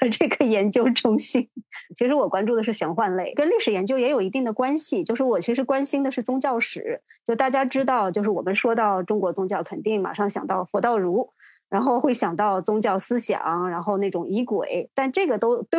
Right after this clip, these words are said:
我来说太过正宗了。就是我关心的中国宗教，其实呢是神仙方术，<laughs> 然后是以风水，然后以占卜为代表的术数，还有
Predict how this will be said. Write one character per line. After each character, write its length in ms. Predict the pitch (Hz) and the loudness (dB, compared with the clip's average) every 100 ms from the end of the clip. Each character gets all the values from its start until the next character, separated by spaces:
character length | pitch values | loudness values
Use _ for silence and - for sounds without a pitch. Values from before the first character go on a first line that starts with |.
| 311 | 2
我 120 | 233 | 2
来 120 | 151 | 2
说 160 | 190 220 | 0 -2
太 160 | - | 0
过 160 | 202 220 | 0 0
正 240 | 208 208 | 0 0
宗 200 | 175 180 | 0 -2
了。 100 | 175 - - - | -2 -8 -20 -6
就 80 | - | 0
是 80 | 294 | 2
我 260 | 269 214 160 | 2 2 2
关 220 | 247 262 | 0 2
心 180 | 277 269 | 2 2
的 160 | 214 | 2
中 180 | 208 220 | 2 0
国 160 | 202 170 | 0 0
宗 180 | 196 196 | 0 0
教， 180 | 202 165 | -2 -2
其 220 | - 233 | -2 -2
实 160 | 240 | 0
呢 160 | 208 240 | 0 0
是 420 | - - 220 196 - | -2 0 2 0 0
神 220 | 175 220 | 0 2
仙 180 | 269 294 | 2 2
方 180 | 277 294 | 4 4
术， 480 | - 311 226 185 214 - - | 4 4 4 2 -2 -4 -4
<laughs> 220 | 415 - | -4 0
然 120 | 220 | 2
后 160 | 262 247 | 4 2
是 600 | - 269 233 214 202 185 | 2 2 4 4 2 0
以 260 | 196 185 | 0 0
风 220 | 190 269 339 | 0 0 0
水， 640 | - 170 127 196 202 196 | 0 -2 0 -2 0 -2
然 160 | 185 202 | -2 0
后 160 | 240 | 0
以 280 | 208 175 170 | 0 -2 -4
占 260 | 170 247 247 | -2 -2 0
卜 180 | 190 151 | -2 -2
为 200 | 180 190 | -2 -2
代 160 | 233 | -2
表 180 | 208 160 | -2 -4
的 140 | 160 | -4
术 240 | 190 320 240 | -2 0 0
数， 440 | - 294 208 - - - | 2 2 2 -2 -8 -12
还 140 | - 214 | -2 0
有 200 | 214 | 2